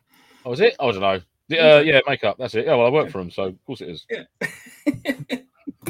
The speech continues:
Speaker 1: Joe knows
Speaker 2: I used
Speaker 1: more
Speaker 2: to
Speaker 1: about it than I
Speaker 2: genuinely
Speaker 1: do.
Speaker 2: know two Ann Summers reps that would go around and have, like,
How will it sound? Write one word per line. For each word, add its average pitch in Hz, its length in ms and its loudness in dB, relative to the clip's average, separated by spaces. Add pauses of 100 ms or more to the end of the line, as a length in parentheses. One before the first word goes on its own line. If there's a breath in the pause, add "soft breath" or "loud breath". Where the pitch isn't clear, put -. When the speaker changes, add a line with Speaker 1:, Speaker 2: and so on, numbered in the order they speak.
(760 soft breath)
Speaker 1:
Joe 120 180 0
knows 101 120 -8
Speaker 2:
I - 100 -4
used - 0 -
Speaker 1:
more 359 40 0
Speaker 2:
to - 0 -
Speaker 1:
about 427 40 -2
it 480 100 -2
than 466 100 0
I - 20 -4
Speaker 2:
genuinely 330 380 0
Speaker 1:
do. 240 40 2
Speaker 2:
know 233 240 4
two 202 340 -4
Ann 196 300 -2
Summers 180 500 -4
reps - 360 -6
that 147 120 -4
would 156 160 -10
go 165 120 0
around 156 280 0
and 147 120 -4
have, 156 200 -8
like, 147 220 -2